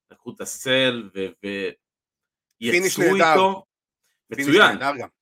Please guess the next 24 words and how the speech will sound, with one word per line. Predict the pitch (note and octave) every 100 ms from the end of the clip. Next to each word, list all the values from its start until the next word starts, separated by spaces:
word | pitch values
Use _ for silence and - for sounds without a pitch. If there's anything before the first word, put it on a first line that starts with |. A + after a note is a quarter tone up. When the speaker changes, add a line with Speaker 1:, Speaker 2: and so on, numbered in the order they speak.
| _
Speaker 1:
מצוין, | B2+ B2 - C#3 C3 F3 F3 C3+
Speaker 2:
נהדר. | G#2 -
Speaker 1:
הגיוני | C3 A#2 A2+ B2 B2+ D3+ E3+
לי, | D3+ D3 C#3 B2 _
מעולה, | A#2+ A#2 A#2+ B2 C3 C#3+ C#3+ C3+ - _ _ -
אדג' | A#2+ B2+ B2
יצא, | A#2+ - C3 B2+ B2+ - _ _ _ _ _ _ _ _ _ _ _ _
אדג' | G#2 G#2+
יצא | G#2 G#2
פצצה | G2+ F2+ - G2+ - _ -
מהקרב | F#2 - F#2+
Speaker 2:
גם | G#3
Speaker 1:
הזה | B3+
Speaker 2:
רולינס | A4 A#4
יצא | A4
Speaker 1:
בעיניי. | G4+ E4 -
Speaker 2:
פצצה. | - C#3+ A#2+ _ _ -
Speaker 1:
גם | G2+
Speaker 2:
בוא | C3
Speaker 1:
רולינס, | A3+ G3
Speaker 2:
נראה | A#3+
לי. | B3
Speaker 1:
נכון. | G2+ D3 F#3+ G2+ _
Speaker 2:
רולינס. | C3 E3 -